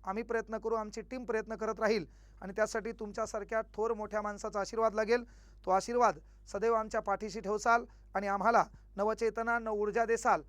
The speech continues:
अशी एक अपेक्षा करतो. तर एकदा भेट द्यायची स्वामी विवेकानंद करिअर अकॅडमी, जुना पेडगाव रोड, परभणी, मोबाईल नंबर सत्तर वीस बारा चौपन्न चाळीस किंवा जर येणं होत नसेल तर ऑनलाइन ॲप आहे व्हीके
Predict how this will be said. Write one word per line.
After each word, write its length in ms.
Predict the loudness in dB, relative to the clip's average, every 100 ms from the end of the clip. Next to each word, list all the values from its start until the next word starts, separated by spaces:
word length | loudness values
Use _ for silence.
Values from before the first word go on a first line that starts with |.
| -16 -10 -8
अशी 220 | -4 -4
एक 140 | -2
अपेक्षा 380 | -2 -2 -2 -2
करतो. 400 | -2 0 2 2 0 -14 -20 -20 -20 -2
तर 160 | 2 2
एकदा 360 | 2 2 4 4
भेट 220 | 4 2
द्यायची 340 | 0 -2 -8
स्वामी 400 | -4 -4 -2 -4
विवेकानंद 560 | -2 -2 0 0 -2 -4
करिअर 320 | -2 0 0
अकॅडमी, 360 | 0 -2 -2 -6 -12 -12
जुना 300 | -2 0 2
पेडगाव 440 | 2 2 4 6
रोड, 200 | 6 4 2 -16 -20 -4
परभणी, 420 | -2 0 -2 -4 -6 -16 -14 -4
मोबाईल 260 | 0 0
नंबर 300 | -2 0 2
सत्तर 400 | 2 -4 -2 0
वीस 280 | 0 -4 -6 -14 -20 -4
बारा 220 | 2 2 2
चौपन्न 420 | 0 -4 -4 0
चाळीस 440 | 4 4 2 -4 -18 -20 -14 -4
किंवा 340 | 2 6 4 2 -12 -20 -14
जर 240 | -2 0 0
येणं 260 | 0 2
होत 160 | 4 2 0
नसेल 360 | -2 -2 0
तर 60 | 0
ऑनलाइन 340 | 2 2 0 -4 0
ॲप 220 | 2 4
आहे 240 | 4 4 2 -2 -18 -14 -10
व्हीके 340 | -8 0